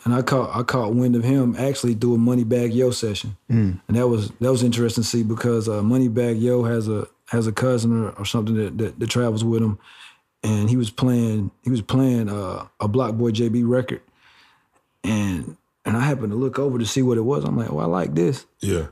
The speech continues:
Speaker 1: I like, "This, this guy is gonna catch some attention."
Speaker 2: Mm.
Speaker 1: And just, just so happened, um, I was on World Star yesterday and happened to see that Drake got a song with him.
Speaker 2: Yeah,
Speaker 1: And,
Speaker 2: yeah.
Speaker 1: and
Speaker 3: <laughs> That's what's
Speaker 1: so,
Speaker 3: up.
Speaker 1: yeah, so I'm, I'm paying attention to that guy 'cause I, I,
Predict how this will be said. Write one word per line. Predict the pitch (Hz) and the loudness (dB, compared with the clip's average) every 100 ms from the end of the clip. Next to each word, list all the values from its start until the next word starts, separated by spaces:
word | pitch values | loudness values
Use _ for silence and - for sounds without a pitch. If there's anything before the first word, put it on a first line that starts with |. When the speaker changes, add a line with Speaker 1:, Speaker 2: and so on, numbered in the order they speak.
| _ _ | _ _
Speaker 1:
I | 101 | -4
like, | 113 107 | -2 0
"This, | 131 156 | -2 -2
this | 117 131 180 | -2 -2 0
guy | 143 131 | 0 0
is | 120 110 | 0 0
gonna | 113 110 98 - _ | 0 0 -2 -6 _
catch | - 107 | -2 0
some | 113 | 0
attention." | 101 - 131 - 104 - - | 0 2 2 0 -6 -4 0
Speaker 2:
Mm. | 117 98 92 _ - | 2 2 -2 _ -2
Speaker 1:
And | 98 | 0
just, | 117 120 - - 78 | 2 0 -2 -6 -4
just | 120 123 | -2 0
so | 127 | 2
happened, | 123 143 135 123 117 | 2 0 0 2 2
um, | 117 110 107 104 107 113 | 0 0 0 -2 -2 -2
I | 120 | 0
was | 120 | 2
on | 123 117 | 2 2
World | 123 139 | 2 0
Star | 127 123 120 | 0 0 2
yesterday | 120 135 120 113 | 2 0 0 0
and | 113 | 2
happened | 117 117 107 | 0 0 0
to | |
see | 113 123 | 0 0
that | 107 | 2
Drake | 107 131 113 | 2 0 0
got | 117 | -2
a | 113 | -2
song | 131 131 117 | 0 2 2
with | 101 | 0
him. | 92 92 - - - | -2 -4 -6 -6 -2
Speaker 2:
Yeah, | 101 101 | 0 0
Speaker 1:
And, | 98 107 | 2 2
Speaker 2:
yeah. | 110 98 | 2 2
Speaker 1:
and | 82 - | 0 -2
Speaker 3:
<laughs> | - 101 101 85 87 | -2 0 0 0 -2
That's | 87 85 | -2 -4
what's | 101 | -2
Speaker 1:
so, | 98 | 0
Speaker 3:
up. | 90 - - - - - - _ _ _ _ | 0 -2 -8 -16 -16 -16 -20 _ _ _ _
Speaker 1:
yeah, | - 117 104 | 0 0 0
so | 104 104 | -2 -2
I'm, | 107 123 | 0 0
I'm | 120 127 | 0 0
paying | 131 117 | 2 0
attention | 110 117 113 | 0 0 0
to | 113 | 0
that | 110 | 0
guy | 107 107 | -2 -2
'cause | 107 110 | -2 -2
I, | 98 | -4
I, | - 110 | -4 -4